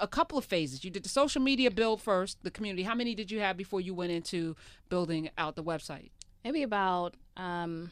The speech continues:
Speaker 2: fifty, a little bit over fifty thousand, between fifty and one hundred thousand.
Speaker 1: That's amazing. That's amazing. Okay. And then you built the website.
Speaker 2: Mm-hmm.
Speaker 1: And then you had a million people.
Speaker 2: R-,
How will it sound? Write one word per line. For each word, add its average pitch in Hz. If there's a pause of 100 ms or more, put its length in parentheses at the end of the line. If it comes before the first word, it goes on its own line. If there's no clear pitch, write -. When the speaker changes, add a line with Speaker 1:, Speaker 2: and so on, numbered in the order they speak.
(1000)
Speaker 2:
fifty, 233
a 220
little 196
bit 196
over 190
fifty 220
thousand, 202
between 220
fifty 220
and 185
one 175
hundred 175
thousand. 147
Speaker 1:
That's 180
amazing. 170
That's 180
amazing. 175
Okay. 131 (280)
And 175
then 170
you 180
built 160
the 165
website. 143
Speaker 2:
Mm-hmm. 175
Speaker 1:
And 165
then 170
you 165
had 170
a 156
million 165
people. - (360)
Speaker 2:
R-, 190